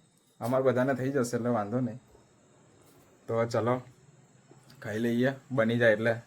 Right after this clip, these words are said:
શાક ને રોટલી. પછી મળીએ તમને. કૂદતા પૂંછડું હલાવે તો. ચલો,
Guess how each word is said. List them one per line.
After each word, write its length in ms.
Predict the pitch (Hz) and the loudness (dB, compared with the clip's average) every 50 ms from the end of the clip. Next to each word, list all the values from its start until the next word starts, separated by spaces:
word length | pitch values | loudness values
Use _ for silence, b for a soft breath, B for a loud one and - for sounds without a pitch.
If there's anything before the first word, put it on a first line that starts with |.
| - - - - - - _ _ - - - - - | -18 -20 -20 -20 -20 -20 _ _ -20 -20 -20 -14 -4
શાક 240 | - 113 110 110 - | -2 0 0 0 0
ને 160 | 113 110 110 | -2 -2 0
રોટલી. 380 | 104 101 98 98 113 110 120 131 135 127 - - - - - - - - - - - - - - - - - - | -2 -2 -4 -4 -4 -4 -4 -4 -6 -10 -18 -20 -20 -20 -20 -20 -20 -20 -20 -20 -20 -20 -20 -20 -20 -20 -18 -8
પછી 260 | - 104 101 - 123 117 | -8 -8 -6 -2 -2 -2
મળીએ 300 | 117 104 107 110 120 123 | 0 0 2 2 2 2
તમને. 300 | 127 117 117 113 120 131 131 - - - - - - - - - - - - - - - - - - - - - - - - - - - - - - - - - - - - - - - - - - - - - - - - - - - - - - | 2 0 0 -2 -4 -6 -8 -12 -16 -20 -20 -20 -20 -20 -20 -20 -20 -20 -20 -20 -20 -20 -20 -20 -20 -20 -20 -20 -20 -20 -20 -20 -20 -20 -20 -20 -20 -20 -20 -20 -18 -18 -18 -18 -18 -18 -18 -18 -18 -18 -18 -18 -18 -18 -18 -18 -18 -18 -18 -12 -2
કૂદતા 400 | - 104 98 - - - 113 107 - - - - - - - - - - - - - - - - - - - - - - - - - - - - - - - - - - - | 0 0 0 0 6 6 6 6 6 2 -16 -18 -18 -18 -18 -18 -18 -18 -18 -18 -18 -18 -18 -18 -18 -16 -16 -16 -18 -18 -18 -18 -18 -18 -18 -18 -18 -18 -18 -18 -18 -12 -4
પૂંછડું 380 | - 107 98 - 117 104 101 98 | -4 -2 0 2 4 6 6 6
હલાવે 380 | 95 92 92 92 92 90 90 92 | 8 8 8 6 6 4 2 0
તો. 60 | 104 120 - - - - - - - - - - - - - | -4 -6 -10 -14 -16 -16 -16 -16 -16 -16 -16 -16 -10 2 8
ચલો, 240 | 127 117 107 107 | 10 10 10 10